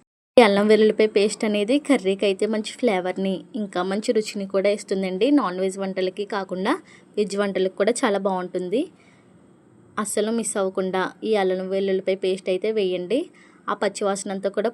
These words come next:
పోయేంత వరకు బాగా ఫ్రై చేసుకోండి. ఇప్పుడు అందులో సరిపడినంత కారం, అలాగే ధనియాల పొడి, గరం మసాలా కూడా వేసుకొని బాగా ఫ్రై చేసుకోండి. పచ్చివాసన అంతా కూడా పోయేంత వరకు అనేది ఫ్రై చేసుకోవాలండి.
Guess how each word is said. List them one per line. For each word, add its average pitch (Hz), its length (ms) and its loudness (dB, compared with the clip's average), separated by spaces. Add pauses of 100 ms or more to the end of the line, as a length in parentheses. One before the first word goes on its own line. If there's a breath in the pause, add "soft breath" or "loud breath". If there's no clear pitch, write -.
పోయేంత 190 400 0
వరకు 180 220 -4 (160)
బాగా 190 260 0
ఫ్రై 196 140 0 (100)
చేసుకోండి. 190 480 -2 (260)
ఇప్పుడు 208 240 -6
అందులో 180 240 -2 (120)
సరిపడినంత 190 560 -4 (120)
కారం, 170 320 -6 (160)
అలాగే 175 380 -2 (160)
ధనియాల 175 360 -4 (120)
పొడి, 170 220 -6 (480 loud breath)
గరం 196 260 0
మసాలా 190 420 -2
కూడా 214 240 0
వేసుకొని 190 420 -4 (200)
బాగా 180 260 -6
ఫ్రై 185 160 2 (120)
చేసుకోండి. 185 480 -4 (720 loud breath)
పచ్చివాసన 214 540 -2
అంతా 202 240 -2
కూడా 233 140 0 (100)
పోయేంత 196 440 2
వరకు 190 300 -2
అనేది 214 320 0
ఫ్రై 240 240 2
చేసుకోవాలండి. 185 720 -2